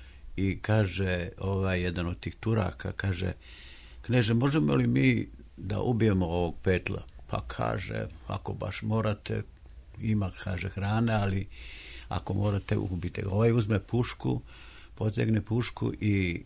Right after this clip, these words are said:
e, uperi u, prema petlu, međutim, e, ist-, istovremeno brzo okrene pušku ka grudima Stanoja, ovaj,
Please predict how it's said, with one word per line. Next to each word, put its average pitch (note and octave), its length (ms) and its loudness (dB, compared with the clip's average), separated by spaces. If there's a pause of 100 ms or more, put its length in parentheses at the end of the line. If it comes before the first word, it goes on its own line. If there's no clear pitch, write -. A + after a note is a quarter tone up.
(140)
e, G2+ 380 0
uperi G#2 540 2 (120)
u, F#2 200 -4 (180)
prema F#2 380 0
petlu, A#2+ 340 2
međutim, A2 640 2
e, A2 40 0 (420)
ist-, - 340 2
istovremeno A2+ 1000 2
brzo G2 480 4 (840)
okrene A2 420 2
pušku A2 460 -4 (200)
ka F#2 120 -4
grudima F#2+ 680 2 (240)
Stanoja, G2 680 2
ovaj, G2+ 680 -2